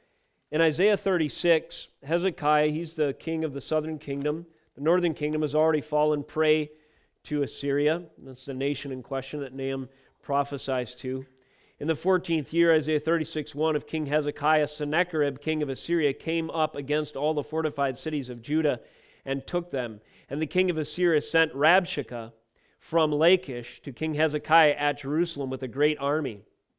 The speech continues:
And he stood by the conduit of the upper pool in the highway to the washer's field. So the king of Assyria, Sennacherib at the time, sent Rab-,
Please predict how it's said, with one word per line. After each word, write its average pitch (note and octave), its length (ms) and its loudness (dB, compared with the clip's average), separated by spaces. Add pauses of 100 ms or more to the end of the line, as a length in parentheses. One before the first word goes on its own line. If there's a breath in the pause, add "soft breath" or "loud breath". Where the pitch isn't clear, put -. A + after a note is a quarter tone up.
(1120 soft breath)
And C3+ 80 -6
he D#3+ 80 0
stood F#3 320 2
by D#3+ 160 8
the D3+ 80 4
conduit E3+ 480 4
of D3 100 4
the D3+ 120 2
upper D#3+ 180 2
pool F3+ 240 -2
in D#3 80 -2
the C#3 60 -2
highway D3+ 520 2 (360 soft breath)
to D#3+ 80 -6
the D3 100 0
washer's D3 580 2
field. C3+ 420 -4 (560)
So - 120 -6
the D#3 100 0
king G#3+ 280 2
of A3 80 2
Assyria, D#3 440 2
Sennacherib D#3+ 600 2
at D3 100 0
the D3 80 -8
time, D3+ 340 0
sent D3+ 260 -4
Rab-, D3 340 4